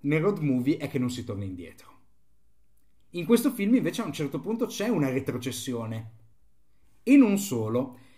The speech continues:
c'è anche una retrocessione di personaggi, che è quello che mi perplime di più.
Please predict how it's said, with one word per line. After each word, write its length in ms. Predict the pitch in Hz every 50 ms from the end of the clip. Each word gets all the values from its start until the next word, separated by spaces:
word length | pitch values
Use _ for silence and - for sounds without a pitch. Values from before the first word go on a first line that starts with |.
| - - -
c'è 160 | - - 311
anche 240 | 311 311 302 285 311
una 160 | 302 262 202
retrocessione 640 | 185 190 190 180 190 190 190 165 - 262 285 294 220
di 140 | 151 - -
personaggi, 880 | - - 175 135 - - 131 127 151 160 127 110 113 101 104 110 104 107
che 140 | - 277
è 80 | 285 285
quello 360 | - 262 277 233 165 151 139
che 80 | 135 131
mi 140 | 127 123 -
perplime 420 | 123 110 104 104 113 110 101 104
di 100 | 101 98
più. 240 | 101 101 98 92